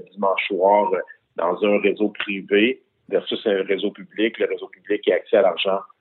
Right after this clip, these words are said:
des contribuables versus le réseau privé, puis les deux, en même temps, puissent aller chercher de la publicité. Donc, c'est la même enveloppe que les compagnies, euh, distribuent, euh, dans les différents réseaux.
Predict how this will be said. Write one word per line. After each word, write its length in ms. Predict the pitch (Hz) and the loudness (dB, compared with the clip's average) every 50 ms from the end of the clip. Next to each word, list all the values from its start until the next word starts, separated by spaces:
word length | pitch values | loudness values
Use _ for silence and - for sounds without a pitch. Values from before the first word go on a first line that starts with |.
| _ _ - | _ _ -12
des 160 | 98 92 92 | -8 -6 -2
contribuables 680 | 92 101 98 95 - - 101 92 85 95 101 107 110 98 | 0 2 0 0 0 -2 -4 0 4 6 8 8 6 4
versus 300 | 92 85 - - - - - | 2 -2 -2 -4 -8 -4 0
le 80 | 101 | 0
réseau 220 | 87 87 85 95 98 | 0 0 0 0 -2
privé, 520 | 98 - - 92 87 76 82 98 113 120 | -2 -4 -6 -6 -4 0 2 4 4 4
puis 220 | 117 - 98 85 - _ _ _ - | 2 -2 -8 -8 -8 _ _ _ -8
les 260 | 90 92 101 101 98 | -4 -2 0 0 0
deux, 400 | 95 85 82 117 117 127 135 135 - - _ _ _ _ _ _ _ _ | -2 0 4 6 6 6 6 2 0 -6 _ _ _ _ _ _ _ _
en 100 | - 98 | -2 0
même 240 | 98 98 98 95 95 | 2 2 0 0 2
temps, 180 | - 110 110 110 - - | 2 4 4 2 2 -2
puissent 220 | 110 101 - - | -4 -2 0 2
aller 160 | 107 90 92 | 2 2 2
chercher 480 | 90 - - - - - - 117 110 107 | 2 0 0 0 -2 -2 -2 0 -2 -2
de 80 | 95 | -2
la 60 | 95 85 | -4 -6
publicité. 800 | - - 92 85 87 92 92 - - _ - 110 107 135 160 - _ _ _ _ - | -6 -8 -16 -14 -14 -14 -16 -16 -18 _ -2 -2 -2 -2 -2 -6 _ _ _ _ -6
Donc, 160 | - 82 82 - - | -6 -6 -4 0 0
c'est 80 | 110 | 0
la 100 | 90 87 | 2 2
même 280 | 92 98 104 104 104 104 | 0 2 2 2 4 4
enveloppe 540 | 101 98 95 90 92 101 101 110 110 113 - - | 4 4 4 2 2 2 2 2 2 2 0 -4
que 60 | 110 | -4
les 160 | 98 - 90 | -4 -4 -4
compagnies, 760 | - - 107 98 90 - 101 92 95 98 101 107 110 110 107 - _ _ _ _ - | -4 0 0 2 4 4 4 4 2 0 -2 -2 -2 -2 -2 -6 _ _ _ _ -8
euh, 60 | 92 | -8
distribuent, 840 | 87 90 - - _ - 117 98 101 101 92 95 104 110 113 110 101 | -8 -10 -14 -14 _ -2 0 0 0 -2 -2 0 2 6 8 10 10
euh, 140 | 95 92 90 | 10 8 6
dans 160 | 90 92 92 | 4 2 2
les 120 | 92 95 | 2 2
différents 460 | 92 - - - 110 98 90 95 95 92 | 0 -2 0 4 4 4 6 6 4 4
réseaux. 460 | 90 92 87 - 95 110 135 160 | 2 2 0 2 4 4 4 4